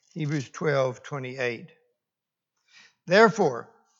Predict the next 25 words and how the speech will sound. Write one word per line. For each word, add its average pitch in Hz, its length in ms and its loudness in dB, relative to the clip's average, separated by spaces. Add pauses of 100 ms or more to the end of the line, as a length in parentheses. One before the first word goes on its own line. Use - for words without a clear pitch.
(520)
since 185 400 -4
we 202 240 -2
are 175 300 4
receiving 196 680 -2
a 151 120 -2
kingdom 190 560 -4
which 143 280 -8 (100)
cannot 202 440 -6
be 190 160 -8
shaken, 208 540 -6 (1120)
let 170 240 0
us 226 220 0
have 175 320 0
grace 160 520 -2
by 156 200 -2
which 160 380 -4
we 160 220 -6
may," 143 540 -6 (240)
see 190 180 -18
the 147 120 -4
next 151 260 -10
word, 160 340 -8 (240)
"serve 156 1040 2
God 143 540 4
acceptably 131 920 -6